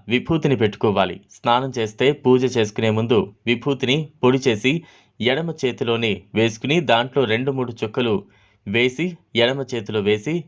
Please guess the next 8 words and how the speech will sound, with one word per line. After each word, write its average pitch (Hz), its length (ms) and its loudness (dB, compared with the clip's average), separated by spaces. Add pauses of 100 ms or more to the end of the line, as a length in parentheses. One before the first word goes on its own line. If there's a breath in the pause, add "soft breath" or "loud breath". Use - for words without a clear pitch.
(120)
విభూతి 127 400 2
మీద 107 340 2 (380 soft breath)
కుడి 160 200 4 (100)
చేతిని 131 260 2
మూత 127 320 -2
పెట్టాలి. 101 420 -2 (560)
అలా 127 200 2
పెట్టి 143 480 -4